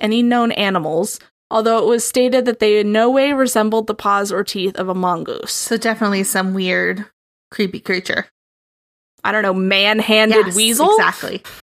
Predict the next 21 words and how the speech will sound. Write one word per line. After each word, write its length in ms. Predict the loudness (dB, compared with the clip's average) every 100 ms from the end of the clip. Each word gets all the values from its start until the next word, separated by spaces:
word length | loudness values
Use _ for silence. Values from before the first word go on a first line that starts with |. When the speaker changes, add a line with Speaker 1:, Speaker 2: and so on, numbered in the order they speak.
| -4
Speaker 1:
Yeah, 160 | 0 0
I 100 | 0
mean, 140 | -2
I 60 | 0
guess 220 | 0 2
it 40 |
was 180 | 0 -2
established 680 | -4 -2 0 2 0 0 -4
that, 260 | -4 -4 -4
uh, 200 | -4 -2
Jeff 320 | -2 -2 -2
didn't 220 | -4 -4
have 240 | -4 -4 -2
normal 300 | -4 -4 -4
hands, 540 | -4 -2 -2 -4 -8 -6
Speaker 2:
So 140 | -2
Speaker 1:
so. 60 | 0
Speaker 2:
that 160 | -2
totally 360 | 0 0 0 0
makes 300 | 0 -4 -6
sense 340 | -8 -8 -12